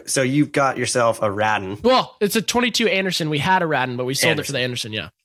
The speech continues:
Speaker 1: Okay, yeah, 'cause you had the, yeah, I remember you had the other one. That's sick. Are you, what are you doing to it? Anything cool?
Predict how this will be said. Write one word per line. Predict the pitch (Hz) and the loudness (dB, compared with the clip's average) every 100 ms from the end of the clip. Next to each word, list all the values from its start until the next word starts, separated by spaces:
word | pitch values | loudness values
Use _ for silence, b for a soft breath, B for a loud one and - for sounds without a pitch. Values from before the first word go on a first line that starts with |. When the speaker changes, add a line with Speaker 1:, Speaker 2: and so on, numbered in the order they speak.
| _ - | _ -2
Speaker 1:
Okay, | 131 113 - | 0 0 -2
yeah, | 127 120 - | -2 -2 -2
'cause | - 120 | -4 0
you | 135 | 0
had | 117 151 156 | 2 0 0
the, | 135 | -4
yeah, | 123 123 85 - | 0 0 0 -4
I | 110 | -2
remember | 107 104 101 | 0 -2 -2
you | 98 | -4
had | 98 104 101 | -2 -2 -2
the | 98 | -2
other | 98 101 | -2 -2
one. | 95 90 90 _ _ | -4 -6 -10 _ _
That's | 95 - | -10 -6
sick. | - 92 76 - _ _ _ - | -4 -4 -8 -14 _ _ _ -2
Are | |
you, | 127 127 | -2 0
what | 151 | 2
are | |
you | 160 | 2
doing | 147 127 156 | 2 2 2
to | 107 | 0
it? | 92 - | -4 -6
Anything | 113 113 123 110 | -6 -4 -4 -2
cool? | 117 120 143 - | -2 -2 -2 -6